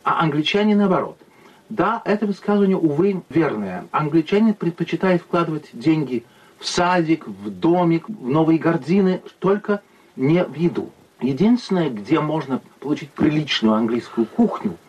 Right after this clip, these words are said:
это в некоторых усадьбах, буквально дворянских усадьбах, где ещё сохранилась определённая традиция, и, может быть, ну, очень немногих ресторанах.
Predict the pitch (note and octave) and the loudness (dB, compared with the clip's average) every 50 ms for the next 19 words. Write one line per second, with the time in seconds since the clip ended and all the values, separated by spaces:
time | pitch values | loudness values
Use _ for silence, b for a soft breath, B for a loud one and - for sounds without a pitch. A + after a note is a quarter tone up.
0 | B B B B B B - D#3 D#3+ - E3+ D#3+ D3 B2 G#2 B2 C#3 D3 D3+ D3 | B B B B B B -2 -2 0 0 0 0 0 0 -2 -2 -2 -2 -4 -8
1 | - - - C3+ A#2+ C#3+ F#3+ G#3 G3+ - D#3+ - D#3 C3+ C#3 C3 - D3+ C#3 - | -10 -10 -6 -2 0 2 2 2 0 -2 -4 -2 0 -2 -2 -2 -4 -12 -12 -8
2 | - F3+ E3 C#3+ C#3+ A2 F#2+ - - - - - - - A2+ A2+ C3 C#3+ - E3 | -4 -2 -2 -2 -2 -4 -6 -12 -14 -16 -16 -14 -10 -8 -6 -6 -6 -4 -2 -2
3 | D3 B2+ A2+ G#2+ G#2 F#2+ A#2 C#3 C#3+ D3 C3 A#2+ A2+ - - A2 G2+ - A#2 - | -2 -2 -2 -4 -4 -2 -2 -2 0 0 -2 -4 -4 -6 -8 -10 -8 -8 -8 -4
4 | B2 A2+ G#2 G2+ G2+ G2+ G#2 A2+ A2 - - B2 A2+ - A2 - C3 C3 B2+ C3+ | -4 -4 -2 -2 -2 -2 0 0 0 0 -2 -6 -6 -6 -6 -2 0 2 2 4
5 | B2 A2 G#2 G2 - - - A2+ - - G#2+ G#2 G#2+ G#2+ A2 G#2+ G#2+ G2+ G2 F#2+ | 4 2 2 0 -4 -14 -14 -10 -6 -6 -4 -2 0 2 2 2 2 0 -2 -6
6 | - B B B B B B - C3+ C3 C3 B2 D#3 F3+ F3+ - - F3+ E3+ E3 | -10 B B B B B B -4 -2 0 0 0 -2 -4 -4 0 0 0 0 0
7 | - D#3 C#3+ C3+ C#3 E3 E3+ D#3+ D#3 D3 D#3+ - - D#3+ D#3+ D3+ C#3+ C3+ - - | -2 -4 -2 0 2 2 2 0 0 -2 -2 0 2 0 0 0 -2 -8 -16 -20
8 | _ - - - F#3+ G3+ F#3 F3 - - C3+ A#2+ A2+ A#2 A2+ A2+ A#2 A#2 A#2+ A#2 | _ -10 -2 2 2 2 2 0 -4 -4 -2 -2 0 0 0 2 2 2 2 2
9 | A2 G2+ G#2 G2 - - - A#2+ A2+ - - B2 - - - F3 - - | 2 0 -2 -6 -8 -10 -8 -8 -8 -4 -4 -4 -2 -2 -4 -6 -8 -12